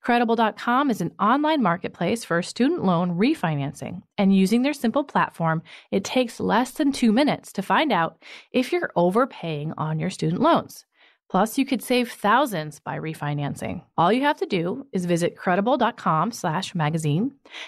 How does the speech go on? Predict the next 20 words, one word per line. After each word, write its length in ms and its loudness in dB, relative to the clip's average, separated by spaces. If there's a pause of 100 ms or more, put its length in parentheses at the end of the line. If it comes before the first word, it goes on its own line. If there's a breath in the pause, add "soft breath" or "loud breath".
(120)
answer 300 2
a 60 2
few 260 0
quick 260 -4
questions, 560 -4
and 160 -2
right 180 2
away, 360 2
you 120 -2
get 240 -2
real 440 2
rates, 420 -4
not 340 -4
a 60 0
range 300 0
of 120 0
rates, 440 -2 (320 soft breath)
from 320 2
multiple 400 0
lenders. 500 -2